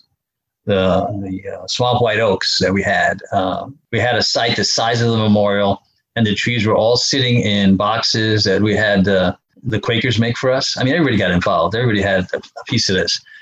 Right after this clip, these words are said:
And so the boxes were on grids in the exact same orientation and place that they would be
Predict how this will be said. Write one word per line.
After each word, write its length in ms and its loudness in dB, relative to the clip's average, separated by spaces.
And 180 2
so 540 2
the 160 0
boxes 480 0
were 400 2
on 220 2
grids 680 0
in 120 2
the 120 4
exact 420 0
same 260 0
orientation 640 0
and 160 0
place 240 0
that 100 2
they 140 2
would 240 4
be 400 2